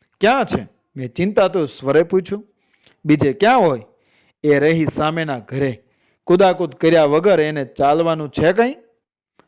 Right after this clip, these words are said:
જવાબ આપનારી મારી બા હતી. સાવ એના બાપ ઉપર પડી છે.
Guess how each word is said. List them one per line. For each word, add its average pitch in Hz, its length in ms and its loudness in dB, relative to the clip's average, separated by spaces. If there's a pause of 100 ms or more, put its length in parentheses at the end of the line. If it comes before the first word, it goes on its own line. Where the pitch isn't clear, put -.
(240)
જવાબ 143 360 0
આપનારી 139 440 -4
મારી 127 300 -4
બા 139 300 0
હતી. 135 360 -10 (520)
સાવ 151 340 0
એના 147 180 -4
બાપ 151 320 0
ઉપર 156 260 -2
પડી 151 320 -2
છે. - 220 -16